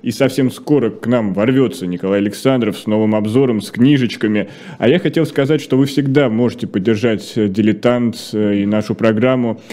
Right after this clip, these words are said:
перейдя по ссылке шоп точка дилетант точка медиа, где вы можете приобрести те или иные издания, журнал «Дилетант», новый номер с Тухачевским. Ну и кроме того, м, сегодня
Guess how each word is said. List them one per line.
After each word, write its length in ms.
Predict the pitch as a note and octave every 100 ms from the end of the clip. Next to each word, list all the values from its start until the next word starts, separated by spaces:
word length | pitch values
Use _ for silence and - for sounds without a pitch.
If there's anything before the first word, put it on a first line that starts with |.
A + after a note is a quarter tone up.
| - -
перейдя 260 | C3+ C#3+ F3+
по 140 | C#3+
ссылке 400 | B2+ D3 C3+ B2
шоп 320 | - C#3+ C3 -
точка 320 | C3 A#2+ -
дилетант 360 | G2+ G2+ A2+ G#2+
точка 300 | G#2+ - A2+
медиа, 540 | A#2 D3 C3+ C3+ A#2+
где 280 | G#2+ G#2 C3
вы 140 | B2
можете 320 | A#2 A#2+ A#2 A2
приобрести 480 | A2 A2+ A#2 B2+
те 220 | A2 - B2
или 120 | A2+
иные 380 | A2+ A#2+ A2+ G2 - - -
издания, 880 | C3+ G2 A#2 C#3+ C#3+ C3+ B2 A#2 A2+ G#2+ G#2 G#2+
журнал 460 | A#2+ C3+ C#3+ C3
«Дилетант», 680 | A#2+ C3 C3 - C#3+ C#3 B2+ -
новый 540 | B2 A#2+ B2 C3+ A#2+ B2
номер 720 | B2 C3+ B2+ A#2 A2+ D#2+ G#2+
с 100 | -
Тухачевским. 920 | - C3 B2 - D3+ D#3 D3 - C3 B2+ - - - D3
Ну 120 | D#3
и 60 |
кроме 400 | C#3 C3+ D#3 D3+
того, 480 | B2+ A#2+ A2+ D3 D#3
м, 360 | A#2+ G#2 A#2 A#2
сегодня 680 | G#2 - A2+ C#3 A#2 A2+ A2